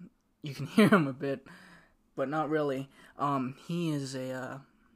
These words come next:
he's a German Shepherd, um, a working class German Shepherd, meaning he's a type of German Shepherd that looks different. So usually the, um,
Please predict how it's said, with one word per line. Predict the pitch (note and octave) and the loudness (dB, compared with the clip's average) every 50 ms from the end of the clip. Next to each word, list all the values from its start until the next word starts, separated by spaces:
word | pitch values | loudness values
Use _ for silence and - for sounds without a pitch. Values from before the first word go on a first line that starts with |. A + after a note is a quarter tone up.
| _ _ _ _ _ _ | _ _ _ _ _ _
he's | D#3+ D3 | -10 -8
a | C#3 | -8
German | C#3 D3+ D#3+ E3 F3 F#3 F#3 F3+ | -6 -4 -2 -2 -2 -2 -4 -6
Shepherd, | E3+ - - F3+ D#3+ D#3+ - D#3+ D#3 D3+ D3 - - - - | -6 -6 -4 -4 -4 -4 -4 -4 -4 -4 -4 -6 -10 -14 -10
um, | C#3 C#3+ C#3+ C#3 C#3 C#3 B2+ A2+ - - _ _ _ _ _ _ _ _ _ _ _ - _ _ _ _ _ _ _ _ _ - - - | -8 -6 -6 -4 -4 -6 -8 -8 -12 -16 _ _ _ _ _ _ _ _ _ _ _ -20 _ _ _ _ _ _ _ _ _ -14 -6 -4
a | D3+ | -4
working | C#3+ C#3 D3+ F3 F3+ E3 - D#3+ D3+ C3+ | -2 2 2 2 2 2 0 -4 -4 -4
class | - - D3+ D3 C#3+ C3+ B2+ - - | -4 -2 0 0 0 -2 -2 -6 -8
German | - - D#3 D3 C3+ C3+ C3 | -6 -4 -4 -2 -2 -2 -4
Shepherd, | C3+ - C#3 C3 - - C#3 C#3+ | -4 -6 -6 -6 -4 -6 -4 -2
meaning | D3+ D#3 E3 E3 D#3+ C#3+ | -2 -2 0 0 -2 -2
he's | C3+ D3 C#3+ C#3 - - - - | -2 -2 -4 -4 -4 -6 -6 -8
a | C#3+ | -10
type | - - - - D#3 D#3 - | -8 -8 -6 -4 -4 -4 -4
of | D#3 C#3 - | -6 -8 -4
German | - D3+ C#3+ D3 C#3+ C3+ | -6 -4 -4 -4 -6 -6
Shepherd | - - C#3 C3+ - - C3+ C3 B2 - _ _ - - - - - _ _ - _ - _ _ _ _ | -4 -4 -4 -6 -4 -6 -8 -8 -8 -12 _ _ -20 -20 -20 -20 -20 _ _ -20 _ -20 _ _ _ _
that | - C#3 A#2 D#2+ | 0 0 0 0
looks | A#2 D3 D3+ - - - | -2 -4 -2 -2 -4 -2
different. | - E3 D#3 D#3 - - G#3 G#3+ A3 - - _ _ _ _ _ - | 0 0 0 0 0 -4 -4 -4 -4 -6 -10 _ _ _ _ _ -8
So | - - - D3 C#3 C3+ C3 A#2+ - | -6 0 2 2 2 2 2 0 -4
usually | - D#3+ F3 E3+ - G3+ F3+ F3 D#3 D#3 | -6 -8 -6 -6 -6 -4 -2 -2 -2 -2
the, | - - C#3 - - | -2 -2 -4 -2 -2
um, | C3+ C3 B2+ A2 G2 D3 | -2 -2 -4 -6 -10 -14